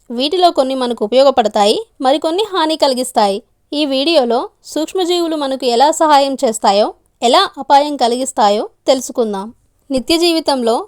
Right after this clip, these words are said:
కొన్ని సూక్ష్మజీవులు చాలా విధాలుగా ఉపయోగపడతాయి. ఉదాహరణకు పెరుగు, ఇడ్లీ, దోశ, బ్రెడ్, కేక్ తయారు చేయడానికి ఉపయోగపడతాయి. కొన్ని రకాల సూక్ష్మజీవులు వ్యాధులను నయం చేసే మందులు తయారు చేయడానికి ఉపయోగపడితే,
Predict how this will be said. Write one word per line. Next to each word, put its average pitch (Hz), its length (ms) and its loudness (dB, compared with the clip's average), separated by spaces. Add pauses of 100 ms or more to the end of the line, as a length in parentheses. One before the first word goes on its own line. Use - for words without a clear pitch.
కొన్ని 302 220 -2
సూక్ష్మజీవులు 320 720 -2
చాలా 311 360 4
విధాలుగా 277 400 2
ఉపయోగపడతాయి. 240 760 -2 (160)
ఉదాహరణకు 269 680 0 (240)
పెరుగు, 240 500 2 (120)
ఇడ్లీ, 240 500 -4 (160)
దోశ, 254 300 2 (440)
బ్రెడ్, 233 320 4 (380)
కేక్ 247 260 4
తయారు 247 540 2 (120)
చేయడానికి 277 340 2
ఉపయోగపడతాయి. 226 680 0 (380)
కొన్ని 285 200 2
రకాల 311 300 2
సూక్ష్మజీవులు 254 680 -2 (300)
వ్యాధులను 277 460 2
నయం 311 360 -2
చేసే 294 200 -2
మందులు 254 360 -2
తయారు 285 440 4
చేయడానికి 240 360 0
ఉపయోగపడితే, 254 600 -2